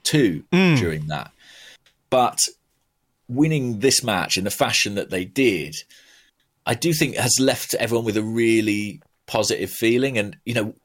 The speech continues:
Speaker 1: all we could ask after losing at the Etihad was keep City honest, make them work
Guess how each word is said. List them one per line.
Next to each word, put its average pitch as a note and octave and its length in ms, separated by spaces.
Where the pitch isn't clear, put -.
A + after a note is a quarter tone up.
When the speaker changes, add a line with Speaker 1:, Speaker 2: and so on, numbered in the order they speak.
Speaker 1:
all D#3+ 180
we D#3+ 100
could C3 140
ask A#2+ 360
after F#2 200
losing G2 240
at G2 260
the F#2 60
Etihad D#2 240
was D#2+ 260
keep A2+ 240
City F#2 280
honest, G2 340
make G2+ 280
them F#2+ 180
work G#2 600